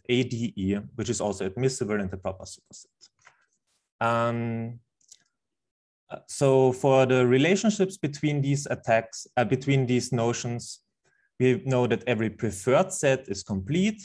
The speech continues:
every complete set is admissible, and every admissible set is conflict free. Um, then for the following, we are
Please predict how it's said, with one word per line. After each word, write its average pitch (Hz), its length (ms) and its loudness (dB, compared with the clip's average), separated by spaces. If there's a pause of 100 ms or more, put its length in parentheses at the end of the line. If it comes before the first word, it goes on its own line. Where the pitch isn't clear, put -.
(120)
every 107 200 -2
complete 131 480 -2
set 117 300 -2
is 101 120 -10
admissible, 143 600 -2 (120)
and 110 140 -6
every 107 220 -2
admissible 120 520 -2
set 101 300 -4
is 113 160 -12
conflict 139 540 -12
free. - 260 -18 (880)
Um, 113 360 0
then 143 240 2
for 151 180 0
the 139 60 2
following, 202 440 4
we 147 80 2
are 127 140 2